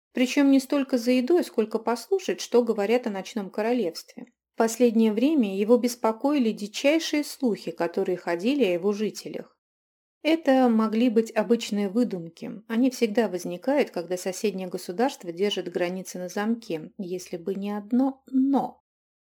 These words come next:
Народная молва утверждала, что именно Эдайн держит соседей в изоляции при помощи какого-то мифического барьера, установленного ведьмами.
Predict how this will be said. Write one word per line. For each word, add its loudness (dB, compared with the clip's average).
Народная 4
молва 4
утверждала, -2
что -4
именно 6
Эдайн 2
держит 2
соседей -4
в 0
изоляции -2
при -2
помощи -4
какого-то -2
мифического -4
барьера, 0
установленного -2
ведьмами. -4